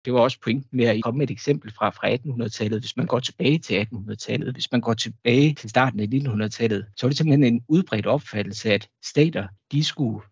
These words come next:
afholde sig fra at krænke andre staters og deres repræsentanters ære og værdighed. Og ikke nok med det, de skulle også, det var i hvert fald en, en opfattelse hos mange, at de skulle kunne sikre, at, at borgerne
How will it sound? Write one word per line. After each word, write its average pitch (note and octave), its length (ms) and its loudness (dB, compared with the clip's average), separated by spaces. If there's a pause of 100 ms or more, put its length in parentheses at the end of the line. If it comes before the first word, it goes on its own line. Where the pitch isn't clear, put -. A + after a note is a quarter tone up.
afholde B2+ 440 4
sig A2 140 -12
fra C#3 360 -2
at - 160 -8
krænke A2 560 -4 (100)
andre A#2+ 360 -4
staters - 640 -6
og - 120 -10
deres G2+ 280 -4
repræsentanters A2 920 -8
ære D3+ 280 2
og C#3 80 0
værdighed. A#2 500 -2 (140)
Og A#2+ 100 4
ikke C#3+ 120 2
nok D3+ 180 2
med E3 100 2
det, C#3 280 4 (140)
de A#2 100 0
skulle A#2 280 2
også, C#3 280 4 (220)
det - 60 -8
var A#2 60 0
i A2+ 40 2
hvert G#2+ 120 -6
fald G#2 140 -8
en, G#2 260 -4
en A#2 140 0
opfattelse A2 480 0
hos G2 140 -14
mange, D#3+ 380 -2
at - 240 -4
de B2 60 -6
skulle A2+ 320 -4 (180)
kunne A2 80 -14
sikre, C#3 360 -2
at, - 140 -6 (100)
at A#2 100 -4
borgerne A#2+ 480 -2